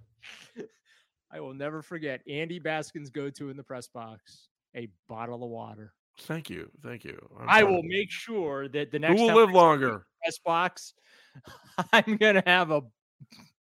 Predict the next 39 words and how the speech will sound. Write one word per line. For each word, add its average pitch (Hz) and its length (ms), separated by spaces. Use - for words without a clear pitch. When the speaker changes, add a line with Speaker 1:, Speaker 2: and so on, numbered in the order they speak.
Speaker 1:
bunch 190 240
of 175 160
Speaker 2:
Bottle 190 220
of 202 80
Speaker 1:
water - 0
Speaker 2:
water. 135 580
Speaker 1:
for 156 160
you. 143 140
Speaker 2:
They 131 100
did 185 160
have 175 140
Chinese 160 420
food. 113 400
Uh, 104 540
what - 140
was 120 100
that, 104 120
last 120 220
game? 170 200
Speaker 1:
Yes. - 560
Speaker 2:
That's, 233 200
maybe 240 200
we 214 100
should 175 160
do 156 120
that 147 160
at 123 80
the 123 80
end 113 80
of 113 60
the 104 60
show. 117 160
Rate 135 300
the, - 80
rate 143 200
the 120 60
press 127 240
food, 107 220
food, 95 260